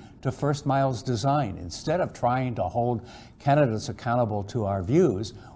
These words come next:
we are working to be accountable to progressive candidates who truly represent and are accountable to their communities.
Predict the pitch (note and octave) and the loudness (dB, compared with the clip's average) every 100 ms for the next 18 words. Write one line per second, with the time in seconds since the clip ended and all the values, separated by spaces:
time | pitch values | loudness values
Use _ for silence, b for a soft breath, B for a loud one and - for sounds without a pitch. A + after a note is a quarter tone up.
0 | - A#2 C3+ A#2+ A2+ C#3+ D3 D3+ C#3 G#2+ | -4 2 4 4 4 2 2 -2 -2 -2
1 | A#2+ A#2 G2 - A#2 B2+ A2+ A2 G2 G#2 | -2 -2 -4 -4 -2 -2 0 -2 -4 -8
2 | - G2+ F2+ A#2 C3+ - D3 - C3+ C3 | -6 -8 0 2 2 0 -4 -2 0 0
3 | F#2 G2 - B B B B2+ - - G3+ | -4 -6 -10 B B B -2 -2 -4 4
4 | A3 G3+ D#3+ C3+ B2+ B2+ G#2+ A#2 A2+ - | 6 8 6 4 4 0 0 0 0 -2
5 | G#2+ G#2 F#2+ F#2+ F#2+ - A2 A2+ F#2+ F#2+ | -2 0 0 -2 -4 -6 -4 -2 -2 -4
6 | B B B - G2+ F2+ F2 F#2+ F2 G#2 | B B B -6 -2 -2 -4 -4 -4 -2
7 | G2 D#2 - - | -2 -4 -10 -12